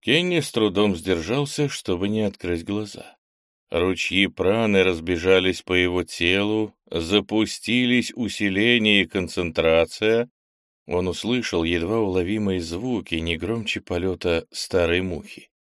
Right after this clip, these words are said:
«Кто-то спустился прямо с потолка», испуганно пояснила Ира. Кенни приготовился,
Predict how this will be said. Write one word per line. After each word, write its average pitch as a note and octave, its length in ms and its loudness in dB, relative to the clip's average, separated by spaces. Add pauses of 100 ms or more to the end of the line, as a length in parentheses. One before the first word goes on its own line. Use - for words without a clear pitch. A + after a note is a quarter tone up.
(420)
«Кто-то G#2+ 440 -4
спустился A2 760 -6
прямо G#2 400 -2
с - 80 -10
потолка», G2+ 800 -4 (200)
испуганно E2+ 640 -4
пояснила E2 540 -4
Ира. D2+ 400 -8 (720)
Кенни G#2 360 0
приготовился, G#2 1000 -2